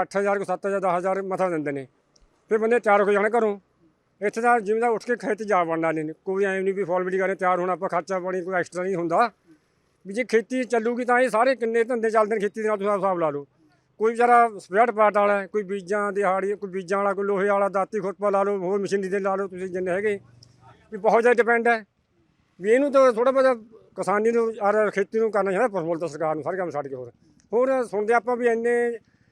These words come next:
ਜੇ ਕੋਈ ਘਾਟੇ ਚਲੀ ਜਾਵੇ ਕੰਪਨੀ ਯਾਰ, ਉਹਨਾਂ ਦਾ ਫਿਰ ਕਿੰਨਾ ਦਿੰਦੇ ਨੇ ਜੀ,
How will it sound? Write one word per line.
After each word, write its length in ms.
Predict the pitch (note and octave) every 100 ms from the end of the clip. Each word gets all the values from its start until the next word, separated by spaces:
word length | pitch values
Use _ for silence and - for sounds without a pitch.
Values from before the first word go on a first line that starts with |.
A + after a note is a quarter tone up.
| _ -
ਜੇ 140 | F3+
ਕੋਈ 140 | G#3 A#3
ਘਾਟੇ 220 | B3+ G#3+
ਚਲੀ 160 | A3 G#3+
ਜਾਵੇ 200 | A3 G#3+
ਕੰਪਨੀ 360 | G#3+ G3+ A3 G#3+
ਯਾਰ, 160 | A3
ਉਹਨਾਂ 220 | A3 B3+
ਦਾ 100 | B3
ਫਿਰ 100 | A#3+
ਕਿੰਨਾ 240 | G#3 G3+ G#3
ਦਿੰਦੇ 220 | G3+ G3
ਨੇ 160 | F#3+
ਜੀ, 120 | F#3+